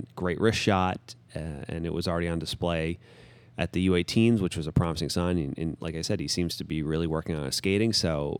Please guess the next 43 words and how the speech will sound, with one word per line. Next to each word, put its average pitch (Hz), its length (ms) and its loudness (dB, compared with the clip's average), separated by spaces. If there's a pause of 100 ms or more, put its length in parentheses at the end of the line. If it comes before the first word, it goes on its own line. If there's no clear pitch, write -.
yeah, 120 300 -2
if - 120 -6
he 98 100 2
can 92 160 0
turn 90 340 0
what 82 400 -6
was 85 180 -4
maybe 87 300 0
seen 87 320 -4
as 78 160 -6
a 69 280 -6
inefficiency 90 600 0
in 92 60 4
his 85 100 0
game 98 280 4
into 85 180 -2
a 76 60 -6
strength, 90 560 -2 (480)
look 101 180 2
out, 85 220 2
he 87 80 0
can 82 160 -2
really 78 240 -4
pop. - 340 -10
So, 73 480 -2 (640)
yeah, 87 340 2 (180)
again, 92 460 0 (280)
I 87 80 -2
think 90 380 0 (200)
as 85 360 -2 (180)
with 92 240 -2
the 87 500 -2
litany 101 460 2
of 85 220 -2
first-round 95 520 0
picks - 260 2
the 104 120 0
Rangers 95 360 0
have 95 120 -2
had 95 300 -4
while 90 180 0
they've 90 320 -4
been 90 240 0